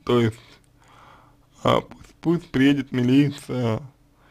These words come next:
пусть звонят в дверь. Рано или поздно дверь выбьют. Его либо оштрафуют, либо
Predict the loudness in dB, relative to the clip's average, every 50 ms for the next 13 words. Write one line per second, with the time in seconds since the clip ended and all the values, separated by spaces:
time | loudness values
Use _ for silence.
0 | _ -20 _ _ _ _ _ _ _ _ _ 0 0 0 0 2 0 0 0 0
1 | 0 0 -2 -2 -4 -4 -2 0 0 0 0 -2 -4 -6 -14 -20 _ _ _ _
2 | -16 -16 -14 -4 -2 0 2 4 4 4 2 2 -2 -2 2 2 2 2 2 -2
3 | -2 0 0 0 0 0 -2 -4 -4 -6 -6 -6 -4 -2 0 0 2 0 0 -2
4 | -4 -6 -6 -6 -2 0 2 2 2 2 0 -2 -6 -6 -6 -8 -10 -20 -20 -20
5 | -20 -20 -20 _ _ _ _ _ -4 -4 -4 -2 -2 0 2 4 4 2 0 -6
6 | -16 -20 -20 -20 -20 -20 -20 -20 _ _ _ -20 -20 -20 _ -4 0 0 0 0
7 | 2 2 2 2 0 -4 -12 -20 -20 -20 -20 -20 -20 -20 _ _ _ _ _ _
8 | _ 0 0 0 0 -2 0 2 4 4 4 2 0 2 4 4 4 4 2 0
9 | -2 -4 -8 -18 -20 _ _ _ _ _ _ _ _ -6 -2 0 2 2 2 4
10 | 4 6 4 4 2